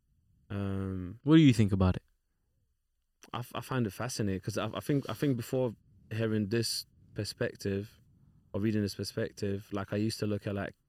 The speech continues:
Speaker 1: you know, like, if anyone's ever being killed, it's wrong. But then I never thought of it of, like,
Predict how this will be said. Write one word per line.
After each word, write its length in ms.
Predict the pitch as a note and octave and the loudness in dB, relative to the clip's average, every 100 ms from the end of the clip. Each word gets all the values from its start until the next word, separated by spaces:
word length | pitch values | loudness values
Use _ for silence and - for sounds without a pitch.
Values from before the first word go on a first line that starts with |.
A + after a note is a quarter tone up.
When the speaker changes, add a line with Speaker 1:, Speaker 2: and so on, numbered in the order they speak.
| _ _ _ - | _ _ _ -10
Speaker 1:
you 80 | G#2+ | -6
know, 120 | G2 | -4
like, 220 | G2 - | -4 -6
if 140 | G2+ G#2+ | -8 -4
anyone's 320 | G#2 G2+ G2 | -2 -2 -2
ever 180 | G#2 G2 | -4 -4
being 260 | F#2 F2+ F#2 | -4 -4 -4
killed, 260 | A2+ G2+ | -4 -2
it's 220 | F#2 - | -4 -4
wrong. 260 | G#2+ G#2 G2 | -2 -2 -2
But 120 | F#2 | -2
then 120 | G2 G2+ | -2 0
I 40 | |
never 240 | G#2+ A2+ | 0 -2
thought 280 | G2+ - G2+ | -4 -2 -2
of 120 | G2 | 0
it 100 | G2+ | -2
of, 180 | D#2 G2 | -2 -2
like, 420 | G2 F#2+ E2+ - | -4 -4 -6 -12